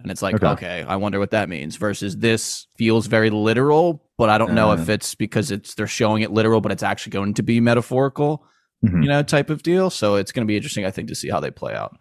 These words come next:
Speaker 1: They
Speaker 3: Yeah, I
Speaker 1: were
Speaker 3: guess we
Speaker 1: really
Speaker 3: get more
Speaker 1: fun in
Speaker 3: to
Speaker 1: the
Speaker 3: that.
Speaker 1: books. Yeah, they were really fun in the books,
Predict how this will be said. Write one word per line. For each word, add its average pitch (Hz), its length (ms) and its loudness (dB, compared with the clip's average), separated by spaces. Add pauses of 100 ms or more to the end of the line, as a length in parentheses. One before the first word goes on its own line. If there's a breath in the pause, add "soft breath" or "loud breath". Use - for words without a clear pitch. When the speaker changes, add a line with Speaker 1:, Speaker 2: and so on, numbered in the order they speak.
(440)
Speaker 1:
They - 120 -2
Speaker 3:
Yeah, 123 40 6
I 143 40 4
Speaker 1:
were 147 60 4
Speaker 3:
guess 127 120 4
we 120 120 6
Speaker 1:
really 147 140 6
Speaker 3:
get 123 80 2
more 101 140 6
Speaker 1:
fun 101 80 0
in - 40 0
Speaker 3:
to 92 60 4
Speaker 1:
the 85 60 2
Speaker 3:
that. 82 60 2
Speaker 1:
books. - 420 0 (280)
Yeah, 92 220 0
they 110 140 2
were 117 120 4
really 110 300 2
fun 101 260 2
in 113 80 2
the 117 60 0
books, - 400 0